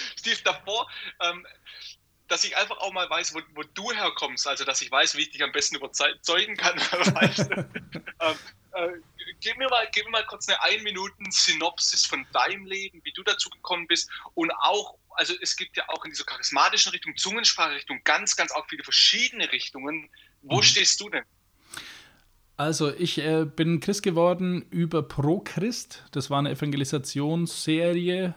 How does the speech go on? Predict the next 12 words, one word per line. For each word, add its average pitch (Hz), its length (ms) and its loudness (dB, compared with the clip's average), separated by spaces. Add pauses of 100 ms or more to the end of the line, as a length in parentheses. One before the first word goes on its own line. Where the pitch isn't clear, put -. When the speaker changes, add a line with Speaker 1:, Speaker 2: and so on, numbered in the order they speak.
(100)
Speaker 2:
in 147 120 0
den 135 140 2
neunzigern. 190 600 0 (880)
Dadurch 165 380 2
bin 165 200 2
ich - 240 -2
in 156 120 2
das 151 200 0
E 147 140 0
C 180 220 2
gekommen, 156 420 0
Landeskirche, 180 840 0